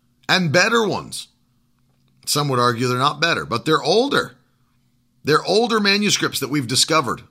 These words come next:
more, uh, more ancient. And what we're finding with these more ancient manuscripts is that some things, and, and this is gonna be, I'm gonna explain this very clearly to you so, so that you don't think that I'm saying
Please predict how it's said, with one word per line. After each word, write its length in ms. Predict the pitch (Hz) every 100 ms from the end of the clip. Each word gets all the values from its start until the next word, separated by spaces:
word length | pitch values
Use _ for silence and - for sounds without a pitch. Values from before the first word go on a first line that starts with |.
| _
more, 480 | 101 156 180 190 165 _ _ _ _ _ -
uh, 320 | 143 135 113 - -
more 240 | 131 156 127
ancient. 640 | 180 202 - 143 160 - _ _ _ _ -
And 400 | 151 160 151 - _ _ _ _ _ _ _ _ _ _ _ _ -
what 220 | 165 165
we're 120 | 147
finding 560 | 120 151 208 233 127 113
with 180 | 110
these 440 | - 101 120 156 - _ _ _ _ _
more 260 | - 135 139
ancient 360 | 135 120 123 98
manuscripts 720 | 107 101 90 104 131 - - _ _ _ -
is 300 | 170 156 120
that 360 | 151 147 - _ _ _ _ _ _ -
some 480 | - - 196 226 214
things, 520 | 143 117 110 143 -
and, 120 | 131
and 160 | 117 147
this 160 | 151
is 80 | 147
gonna 160 | 156 147
be, 280 | 139 127 - _ _ _ _ -
I'm 100 | 147
gonna 100 | 139
explain 420 | - - 151 151
this 200 | 120 -
very 340 | - 117 135
clearly 440 | 139 - 165 156 120
to 120 | 117
you 140 | 104
so, 220 | 104 113 -
so 200 | - 123
that 140 | 110
you 140 | 104 151
don't 240 | 156 131
think 320 | - 156 139
that 100 | 135
I'm 180 | 117 117
saying 560 | 113 - 135 113 95 95